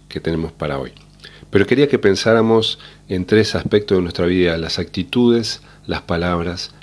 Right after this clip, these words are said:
y las acciones. Sin duda definen nuestra vida, y en cada uno de estos versículos podemos encontrar actitudes, palabras y acciones, muchas veces definidas en cuanto a cómo son las actitudes del necio, cómo son las del justo,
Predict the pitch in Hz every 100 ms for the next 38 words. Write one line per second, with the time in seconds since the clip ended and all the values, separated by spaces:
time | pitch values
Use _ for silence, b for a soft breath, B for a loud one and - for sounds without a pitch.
0 | - 90 82 78 - 80 73 69 B B
1 | - - 104 113 123 117 98 - 127 117
2 | 90 80 76 - 76 76 69 - B B
3 | - 98 95 107 107 107 101 95 92 85
4 | 87 - - 98 85 90 90 90 - 82
5 | 82 80 92 92 95 B B B B -
6 | 92 - - - 104 107 104 - - -
7 | - - 80 82 82 82 80 82 73 -
8 | 71 71 - - - - 104 107 90 98
9 | 98 - 92 - B B - - - 90
10 | 98 95 - 85 87 85 80 82 - -
11 | 110 104 - 104 - 87 - 82 104 87
12 | 82 85 87 80 - 78 b b - 85
13 | 82 - 85 78 78 76 85 - -